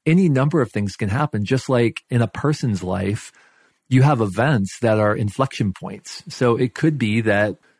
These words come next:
somebody reads it and they decide, "Oh, our entire multinational conglomerate is going to buy this book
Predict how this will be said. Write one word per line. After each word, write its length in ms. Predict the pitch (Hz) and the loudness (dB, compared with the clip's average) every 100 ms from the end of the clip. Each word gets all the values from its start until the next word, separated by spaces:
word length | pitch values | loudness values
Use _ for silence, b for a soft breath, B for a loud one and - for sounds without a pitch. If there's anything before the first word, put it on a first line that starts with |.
| _ | _
somebody 460 | - 120 117 117 | -4 0 2 2
reads 360 | 104 104 104 98 | 0 0 -2 2
it 200 | 113 110 | 2 2
and 120 | - 104 | 0 0
they 120 | 101 | 0
decide, 560 | 104 - 107 104 104 - | 0 0 2 2 2 0
"Oh, 220 | 208 120 | 2 2
our 260 | - 123 175 | 2 2 2
entire 520 | 135 113 - 117 127 | 0 -2 -4 -2 0
multinational 880 | 120 110 110 127 110 101 104 - 107 | 0 0 -2 -2 0 0 -2 -4 -4
conglomerate 600 | 113 101 98 123 107 85 | -2 0 0 0 0 0
is 120 | 95 | -2
going 220 | 98 101 | -2 -2
to 80 | 101 | -2
buy 240 | 90 95 98 | -2 -2 -2
this 160 | 104 | -2
book 400 | - 107 98 - | -2 -4 -4 -8